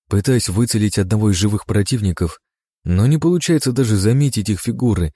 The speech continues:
не говоря уже о том, чтобы прицелиться. Чувствую себя полностью бесполезным. В какой-то момент всё заканчивается.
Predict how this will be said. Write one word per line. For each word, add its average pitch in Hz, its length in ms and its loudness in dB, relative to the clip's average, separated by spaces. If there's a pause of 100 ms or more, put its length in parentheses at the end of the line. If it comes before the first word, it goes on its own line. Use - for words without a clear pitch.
(340)
не 101 160 0
говоря 101 340 4
уже 92 240 2
о 87 40 0
том, 98 240 0
чтобы 95 260 -2
прицелиться. 85 760 -2 (800)
Чувствую 90 420 0
себя 87 220 0 (100)
полностью 87 400 0
бесполезным. 76 680 -2 (1040)
В - 100 -20
какой-то 101 360 0
момент 98 560 0 (120)
всё - 220 -2
заканчивается. - 960 -6